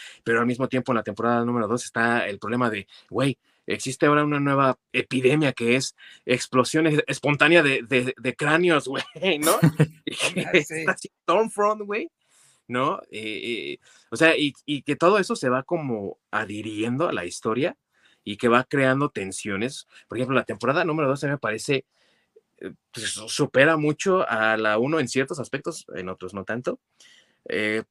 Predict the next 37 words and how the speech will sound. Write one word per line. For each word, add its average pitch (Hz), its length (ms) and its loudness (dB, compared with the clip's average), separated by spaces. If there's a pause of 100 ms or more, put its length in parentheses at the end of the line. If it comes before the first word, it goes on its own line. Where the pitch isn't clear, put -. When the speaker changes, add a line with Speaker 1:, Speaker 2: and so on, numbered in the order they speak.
(160)
Speaker 1:
porque 139 300 2
precisamente 170 420 2
genera 147 300 2
tanta 185 320 2
tensión 156 300 -2
esto 156 260 -4
que 110 220 -6
es 120 80 -4
como 95 360 -4
los... 87 260 -10 (280)
Boys 127 240 0
ya 135 60 -4
están 127 200 -6
hasta 117 200 -4
la 110 80 -4
madre 127 220 -4
y 107 180 -6
dices, 104 260 -14 (460)
"Ya, 170 280 6
güey, 131 200 0
ya 139 100 0
no 196 120 0
podemos 190 220 0
continuar 160 280 -4
con 170 140 0
esto. 175 260 0 (240)
Yo 143 240 2
quiero 190 220 -2
una 180 100 2
vida 175 140 2
normal 151 240 -2
con 151 120 -4
Starla-, 131 520 -2
Starlight", 143 500 -2
¿no? 143 140 -6
Dice 143 180 -8
el 123 100 -6